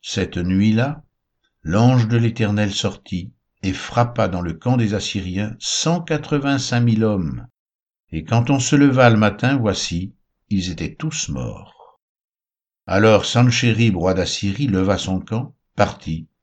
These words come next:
et s'en retourna, et il resta à Ninive. Or, comme il était prosterné dans la maison de Nisroch, son dieu, Adrammelech et Sharetzer, ses fils, le frappèrent avec l'épée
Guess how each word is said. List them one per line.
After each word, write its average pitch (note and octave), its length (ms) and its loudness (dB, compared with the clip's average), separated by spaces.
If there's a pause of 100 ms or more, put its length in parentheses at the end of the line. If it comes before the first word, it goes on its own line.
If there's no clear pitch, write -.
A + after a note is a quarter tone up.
(240)
et A2+ 100 0
s'en A2 220 2
retourna, D2+ 640 -4 (480)
et G2 100 0
il E2+ 140 0
resta D#2 460 -6
à E2 160 -8
Ninive. E2 560 -4 (1400)
Or, A2 480 4
comme G2+ 180 2
il G2 120 4
était G2 200 0
prosterné G#2+ 640 0
dans F#2+ 140 0
la F2+ 80 0
maison F#2 360 0
de F2+ 120 -4
Nisroch, F#2 580 -2 (320)
son G2 280 0
dieu, A#2+ 440 -2 (800)
Adrammelech A#2 1040 2 (160)
et G2 120 0
Sharetzer, F#2+ 840 0
ses - 180 -2
fils, - 600 -8 (340)
le F#2 160 -6
frappèrent A#2+ 640 0
avec F2+ 220 -4
l'épée D#2+ 500 -6